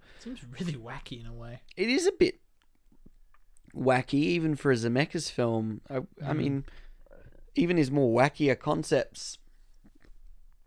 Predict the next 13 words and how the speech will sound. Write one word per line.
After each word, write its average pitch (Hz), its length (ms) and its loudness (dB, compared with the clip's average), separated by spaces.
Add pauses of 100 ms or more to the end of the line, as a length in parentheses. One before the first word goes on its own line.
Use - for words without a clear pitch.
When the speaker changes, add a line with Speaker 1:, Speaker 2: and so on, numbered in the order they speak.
(220)
Speaker 2:
even 123 340 -2
you 120 120 -4
take 127 220 0
something 123 160 -2
like 113 120 -6
Back 120 180 2
to - 100 -6
the - 40 -12
Future, 127 280 -2
still 175 180 2
have 151 100 2
a 120 40 2
grounded, 117 600 0